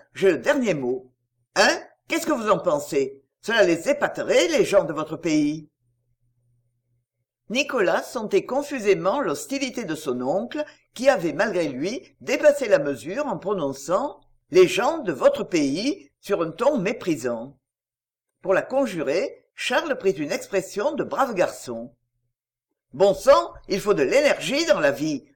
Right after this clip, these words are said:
sans quoi vous en sortez comme d'un laminoir. » Encouragé par l'attention feinte de Nicolas, il voulut donner l'illusion d'être guidé par une morale précise. « Soyez juste,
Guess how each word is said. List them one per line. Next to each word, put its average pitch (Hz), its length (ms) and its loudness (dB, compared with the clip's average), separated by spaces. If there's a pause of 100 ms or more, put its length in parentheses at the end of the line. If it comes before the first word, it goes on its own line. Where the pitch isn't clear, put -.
sans 226 240 -6
quoi 269 220 4
vous 233 180 -2
en 147 80 0
sortez 277 500 0
comme 208 200 2
d'un 151 140 2
laminoir. » 147 960 -2 (1300)
Encouragé 247 640 0
par 156 160 -2
l'attention 233 540 -2
feinte 208 380 -4
de 127 140 -2
Nicolas, 170 640 -2 (280)
il 180 140 -2
voulut 285 320 -4
donner 180 260 0
l'illusion 185 680 -2
d'être 254 240 -6
guidé 233 420 0
par 262 180 -2
une 160 140 -4
morale 190 480 2
précise. « 127 760 -10 (1040)
Soyez 180 340 6
juste, 339 540 -2